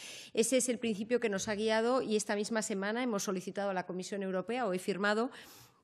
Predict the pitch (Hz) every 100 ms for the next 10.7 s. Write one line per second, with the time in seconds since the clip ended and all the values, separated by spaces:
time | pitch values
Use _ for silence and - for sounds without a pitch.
0 | _ _ _ - 208 202 214 220 214 180
1 | 233 269 254 214 185 143 180 - 185 175
2 | 185 170 208 196 190 196 247 254 247 196
3 | 185 - 202 214 185 196 208 190 175 185
4 | 185 180 185 190 185 180 - 269 254 277
5 | 285 - - - 208 208 208 220 214 202
6 | 190 - 208 196 190 190 180 220 214 185
7 | 185 170 202 - 190 196 180 190 190 190
8 | 196 202 190 180 - 190 185 185 - 175
9 | 196 196 185 180 175 170 196 185 185 180
10 | 175 175 180 220 262 269